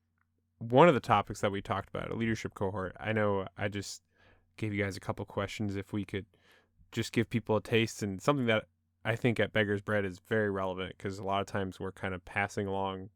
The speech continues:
knowledge, passing along resources. And that was, um, one of the topics that we covered, calling, talking about knowledge as a relationship. And, uh, that's what we're just gonna call this episode, 'cause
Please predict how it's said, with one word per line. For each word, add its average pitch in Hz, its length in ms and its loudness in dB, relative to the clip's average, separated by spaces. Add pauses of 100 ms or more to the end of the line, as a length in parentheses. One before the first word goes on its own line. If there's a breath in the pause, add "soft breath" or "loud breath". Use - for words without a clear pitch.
knowledge, 98 540 -2
passing 98 300 -6
along 92 180 -6
resources. 95 680 -10 (680 soft breath)
And 110 180 0
that 151 180 4
was, 139 400 4 (600 soft breath)
um, 101 560 -4 (400)
one 120 240 4
of 120 40 2
the 120 60 2
topics - 680 -2
that 110 140 -2
we 107 100 0
covered, 104 400 -2
calling, 107 380 0 (100)
talking 127 220 0
about 101 220 2
knowledge 127 760 0 (120)
as 113 200 2
a 107 60 2
relationship. 98 920 -4 (420 soft breath)
And, 98 380 -2
uh, 82 160 -10
that's 90 200 -8
what 82 100 -6
we're 87 80 -6
just - 160 -12
gonna 90 160 -4
call - 160 -4
this - 180 -6
episode, 104 440 -2
'cause 95 320 -6